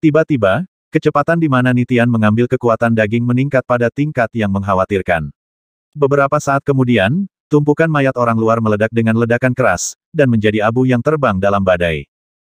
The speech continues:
Setiap gumpalan kekuatan daging dari setiap mayat ditangkap oleh Nitian dan diubah menjadi makanan yang membantunya menjelajahi alam darahnya dan mencari kebenaran hidup yang mendalam.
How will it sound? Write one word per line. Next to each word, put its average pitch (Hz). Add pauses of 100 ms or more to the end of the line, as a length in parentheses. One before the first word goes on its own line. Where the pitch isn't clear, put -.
(220)
Setiap 151
gumpalan 147
kekuatan 131
daging 123
dari 117
setiap 120
mayat 117
ditangkap 120
oleh 117
Nitian 131
dan 117
diubah 110
menjadi 113
makanan 120
yang 127
membantunya 107
menjelajahi 117
alam 120
darahnya 107
dan 127
mencari 113
kebenaran 127
hidup 123
yang 101
mendalam. 85